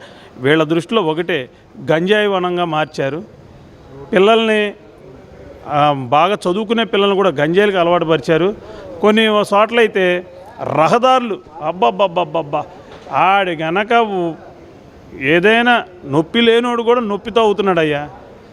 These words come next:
అలాగే మన సొంత వాళ్ళ వైసీపీ సంబి-, సంబంధించిన ఓ ఎంపీపీలే భార్యాభర్తలు ఒక నియోజకవర్గంలో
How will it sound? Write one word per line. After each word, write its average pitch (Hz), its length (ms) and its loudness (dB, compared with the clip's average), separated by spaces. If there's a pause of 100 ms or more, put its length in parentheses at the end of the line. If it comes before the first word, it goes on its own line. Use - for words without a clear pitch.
(140)
అలాగే 208 340 2
మన 190 220 -2 (800)
సొంత 208 280 2
వాళ్ళ 196 400 2 (520)
వైసీపీ 233 460 -2
సంబి-, 208 480 -2
సంబంధించిన 185 840 0
ఓ 151 180 0
ఎంపీపీలే 175 800 0 (600)
భార్యాభర్తలు 165 800 -2 (480)
ఒక 131 160 -4 (920)
నియోజకవర్గంలో 170 960 0